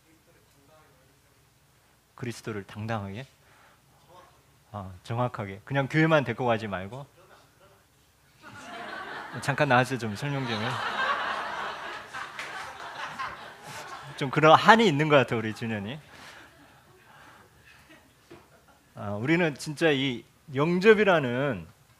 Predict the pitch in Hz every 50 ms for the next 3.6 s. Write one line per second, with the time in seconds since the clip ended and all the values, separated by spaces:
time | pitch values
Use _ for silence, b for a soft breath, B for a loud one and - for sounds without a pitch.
0 | _ _ - 120 123 117 - - 160 165 156 190 196 170 127 101 104 110 110 107
1 | 101 92 87 82 82 - _ _ _ _ - 143 151 165 165 165 147 131 123 107
2 | 95 90 87 - - 85 90 - _ _ _ _ _ _ _ _ _ - 113 101
3 | 95 95 92 - 127 135 131 143 160 160 151